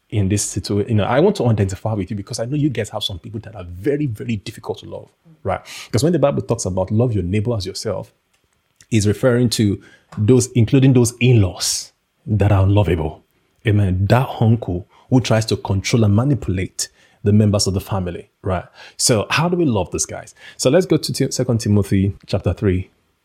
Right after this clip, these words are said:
So I'll, I'll start reading from verse one. I'm gonna be reading from the New King James Version. "But know this, that in the last days peril-,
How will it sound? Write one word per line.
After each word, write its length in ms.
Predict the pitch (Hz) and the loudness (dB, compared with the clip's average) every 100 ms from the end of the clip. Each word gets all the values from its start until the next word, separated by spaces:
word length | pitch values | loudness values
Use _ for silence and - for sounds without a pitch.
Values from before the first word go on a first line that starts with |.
| _ _ _ - - - | _ _ _ -20 -20 -6
So 140 | - | 0
I'll, 260 | 113 113 113 | 2 2 0
I'll 100 | 107 | -2
start 220 | 104 143 131 | 2 2 2
reading 160 | 117 | 2
from 180 | 110 95 | 2 2
verse 280 | 90 90 - | 2 0 0
one. 320 | 101 90 90 | 0 0 -2
I'm 120 | 101 101 | 0 0
gonna 140 | 104 | 2
be 80 | 95 | 2
reading 200 | 98 98 | 2 0
from 240 | 95 87 | -2 -2
the 60 | 90 | 0
New 180 | 95 95 | 0 0
King 220 | - 87 | -2 0
James 180 | 95 85 | 0 0
Version. 460 | 85 82 - - _ _ _ _ - | -2 -4 -8 -14 _ _ _ _ -8
"But 220 | 117 117 | 2 4
know 240 | 117 147 175 | 6 6 6
this, 480 | 120 110 92 - - _ _ _ - | 4 2 0 -10 -16 _ _ _ -2
that 200 | 107 - 117 | -2 0 2
in 160 | 113 | 4
the 80 | 107 | 6
last 520 | 107 143 156 120 110 | 4 4 0 -4 0
days 400 | 110 95 90 - - - | 2 4 2 -2 -10 -2
peril-, 360 | 107 113 127 | 2 4 2